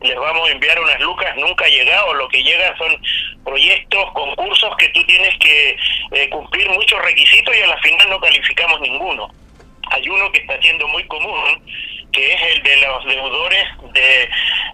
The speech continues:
de cotizaciones de, de leyes sociales que lo-, se les pagan a los empleados. Entonces muchos de ellos están, eh, debiendo eso porque lo han usado como capital de trabajo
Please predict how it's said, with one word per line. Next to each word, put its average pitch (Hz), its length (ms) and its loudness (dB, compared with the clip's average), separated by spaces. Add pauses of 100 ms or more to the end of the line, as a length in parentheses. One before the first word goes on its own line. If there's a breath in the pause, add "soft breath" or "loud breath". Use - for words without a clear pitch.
(120)
de 127 680 2 (240)
cotizaciones - 880 2
de, 131 540 2 (300)
de 123 120 0
leyes 160 280 0
sociales - 480 0 (420 loud breath)
que 139 120 0
lo-, 135 160 -4
se 147 100 -2
les 135 120 -6
pagan 160 260 2
a 160 80 4
los 208 120 0
empleados. 156 340 -2
Entonces 143 320 -6
muchos 180 340 -2
de 175 180 4
ellos 202 200 0
están, 170 380 -4
eh, 135 600 0
debiendo 214 480 0
eso 175 380 0 (200 loud breath)
porque 139 240 2
lo 135 160 0
han 185 140 2
usado 196 400 0
como 165 260 0
capital 156 480 0
de 175 100 4
trabajo 175 580 -2